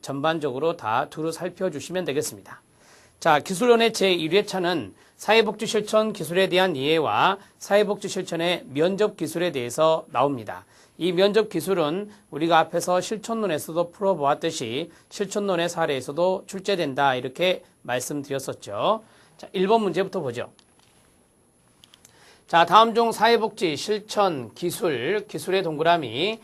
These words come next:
기술의 개념을 설명한 것으로 옳은 것은 이라고 했습니다. 어, 바틀렛이라는 학자는 실천의 삼 요소를 이야기했습니다. 바틀렛이라는 학자는 실천의 삼 요소를 바로 가치와 그다음에 지식과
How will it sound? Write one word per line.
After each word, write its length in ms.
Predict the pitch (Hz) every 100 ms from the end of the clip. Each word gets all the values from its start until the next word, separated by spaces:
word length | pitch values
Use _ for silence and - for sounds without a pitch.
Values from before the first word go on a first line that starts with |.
| - _
기술의 380 | 185 160 208 202
개념을 300 | 180 180 196
설명한 420 | 185 185 180 160
것으로 320 | 131 165 180
옳은 300 | 180 139 151
것은 320 | 147 139 180 160
이라고 240 | 139 156
했습니다. 480 | 170 123 101 - - _ _ - - - -
어, 260 | - 147 156
바틀렛이라는 880 | - 208 208 220 233 190 147 196 185
학자는 600 | 170 202 190 135 156 -
실천의 560 | - 202 208 208 214 208
삼 260 | 208 208
요소를 400 | 214 208 175 180
이야기했습니다. 840 | 151 139 170 170 127 113 131 104 - - _ _ _ _ -
바틀렛이라는 880 | 165 175 196 202 208 160 156 170 175
학자는 420 | 143 175 156 147
실천의 440 | 196 185 185 190
삼 260 | 190 180 175
요소를 680 | 180 170 123 143 180 185 - - -
바로 480 | 135 135 131 180 185
가치와 840 | 156 151 - 175 127 107 165 220 - _ - - _ -
그다음에 640 | 123 123 123 156 165 165 -
지식과 840 | - 180 190 - 113 113 165 208